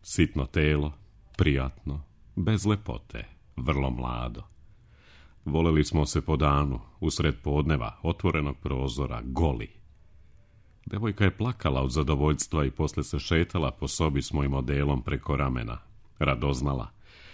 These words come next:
prevrtala papire na stolu, otvarala knjige, bučno ih zatvarala. "Doći ćeš opet?" "Doći ću."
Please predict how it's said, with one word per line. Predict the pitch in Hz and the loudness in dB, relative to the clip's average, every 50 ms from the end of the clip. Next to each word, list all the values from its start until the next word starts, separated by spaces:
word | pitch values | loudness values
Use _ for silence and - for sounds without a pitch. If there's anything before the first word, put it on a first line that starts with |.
| - - - - | -20 -20 -8 -2
prevrtala | - 82 80 76 76 73 - 76 71 69 | 0 2 2 2 2 0 0 0 0 0
papire | - 71 - - 73 73 76 73 69 | 0 -2 0 2 2 4 4 2 2
na | 67 67 | 0 -2
stolu, | - - - - - 78 73 73 71 69 - - - - - - - | -4 -4 -4 -2 0 0 0 0 -2 -4 -8 -12 -20 -20 -10 -2 0
otvarala | 76 73 - 78 76 71 69 65 62 60 | 0 0 0 0 -2 -2 -2 -2 -4 -8
knjige, | - - - 80 80 71 58 62 60 50 - - - - - _ - | -8 -4 -2 0 0 0 -2 -4 -8 -8 -10 -16 -20 -20 -20 _ -10
bučno | 67 62 64 87 82 76 - - - 69 64 | -6 0 2 4 4 4 2 -2 -4 -2 -2
ih | 62 58 60 58 | -2 -4 -6 -4
zatvarala. | 60 71 69 - - 82 67 - 55 53 52 - - - - - - - - - - - - - - - _ - - - - - - - - - - - _ _ _ _ - | -4 -4 -4 -4 -4 -4 -4 -4 -4 -8 -10 -12 -14 -20 -20 -20 -20 -20 -20 -20 -20 -20 -20 -20 -20 -20 _ -20 -20 -20 -20 -20 -20 -20 -20 -20 -20 -20 _ _ _ _ -6
"Doći | - 71 78 85 - - - | -2 0 0 0 0 0 -2
ćeš | - 82 - - | -2 -2 2 2
opet?" | 117 113 - - 120 - - - - - - - - - - - - - - - | 0 2 2 0 -2 -4 -8 -16 -20 -20 -20 -20 -20 -20 -20 -20 -20 -20 -10 -8
"Doći | 78 71 71 69 71 - - 95 | -4 -2 -2 -2 -2 -4 -6 -8
ću." | - - - | -8 -12 -14